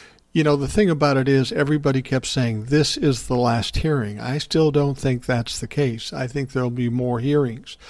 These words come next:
There's going to be at least one summation of all the hearings and a presentation at that point. But I think Merrick Garland,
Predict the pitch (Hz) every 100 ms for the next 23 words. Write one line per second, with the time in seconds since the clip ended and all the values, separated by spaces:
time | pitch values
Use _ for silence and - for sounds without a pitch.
0 | - - _ 139 127 139 127 123 127 120
1 | 135 156 160 - 143 139 156 156 147 131
2 | - - - - - 147 139 147 165 -
3 | 123 110 107 - 127 135 151 160 131 -
4 | 123 98 95 - - - 285 131 117 -
5 | 139 135 127 123 - 139 135 123 113 110
6 | 131 123 - 139 113 294 _ _ _ -
7 | - - - - 147 147 - _ - _
8 | _ - 156 165 160 170 156 135 139 135
9 | 139 139 135